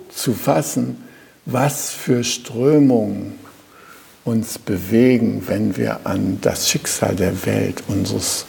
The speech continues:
kleinen Planeten, dieses magischen Ortes denken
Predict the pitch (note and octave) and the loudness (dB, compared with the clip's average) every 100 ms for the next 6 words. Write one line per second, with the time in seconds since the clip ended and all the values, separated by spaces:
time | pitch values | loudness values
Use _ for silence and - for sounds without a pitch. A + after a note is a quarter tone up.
0 | - - - - - - - A2+ C3 C2+ | -16 -20 -20 -10 -6 -4 -2 0 0 2
1 | C#3 C3 - A#2+ C3 - - - - - | 4 2 2 -4 -8 -16 -20 -20 -20 -20
2 | - - - - G2 F#2+ G2 G2 - - | -20 -8 -4 0 4 4 4 0 -2 -6
3 | F2+ F2 - - - - A2 - - - | -6 -6 -10 -16 -16 -6 -4 -2 -4 -4
4 | - - F#2+ A2+ A#2 - - - G2+ G2+ | 0 2 4 2 0 -2 -4 -2 0 0
5 | G2+ - - - - - - - - - | -2 -8 -8 -10 -12 -16 -20 -20 -20 -20
6 | - - A2 G#2+ - - G2+ | -4 0 0 0 -4 -4 -4